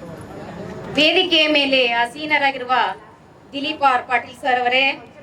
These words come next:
ಹಾಗೂ ಡಾಕ್ಟರ್ ಸಂಗಮೇಶ್ ಹಿರೇಮಠ್ ಸರ್ ಅವರೇ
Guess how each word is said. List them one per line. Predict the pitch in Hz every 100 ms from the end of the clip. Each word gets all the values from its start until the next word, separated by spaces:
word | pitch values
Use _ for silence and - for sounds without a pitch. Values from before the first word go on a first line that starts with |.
| - - - - -
ಹಾಗೂ | 262 269 277 240 208 - - -
ಡಾಕ್ಟರ್ | - 294 285 277 262 214 - -
ಸಂಗಮೇಶ್ | 330 285 294 302 277 - -
ಹಿರೇಮಠ್ | 262 285 277
ಸರ್ | - 254
ಅವರೇ | 240 233 247